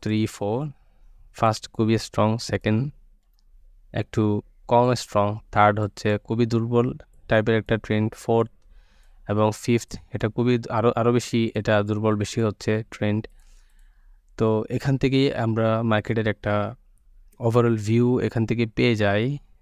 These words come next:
যে কোন সাইডে মার্কেট স্ট্রেংথ হচ্ছে এবং কোন সাইড হচ্ছে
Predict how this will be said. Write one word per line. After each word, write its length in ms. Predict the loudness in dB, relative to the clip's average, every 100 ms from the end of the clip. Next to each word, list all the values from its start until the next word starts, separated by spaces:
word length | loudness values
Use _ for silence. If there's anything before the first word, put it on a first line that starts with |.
| -4
যে 60 | -4 2
কোন 120 | 0 2
সাইডে 200 | -2 2 0
মার্কেট 340 | 0 -2 -4 -6 -20 -20 -20 -20 -14 -8 -8
স্ট্রেংথ 300 | -2 -2 0
হচ্ছে 200 | -4 -2 -2
এবং 100 | 0 -2
কোন 120 | 0 -2 0
সাইড 180 | -2 -2
হচ্ছে 180 | -4 -2